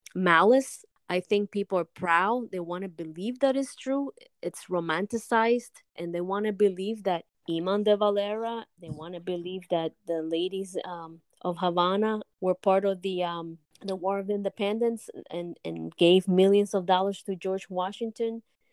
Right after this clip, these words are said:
And they wanna, uh, believe that the Atlantis was discovered in Cuba, you know? <laughs> So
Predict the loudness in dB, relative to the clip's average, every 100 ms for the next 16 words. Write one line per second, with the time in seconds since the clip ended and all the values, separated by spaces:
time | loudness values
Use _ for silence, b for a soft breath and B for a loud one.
0 | B -8 -4 -2 0 0 2 0 -2 -6
1 | -8 -4 -4 -4 -8 -8 -8 -4 -4 -2
2 | -4 -4 -6 -6 -6 -8 -8 _ _ -12
3 | -12 -12 -4 0 2 0 -2 -4 -2 -2
4 | -2 -10 _ -6 -4 -2 -6 -6 -4 -2
5 | 2 0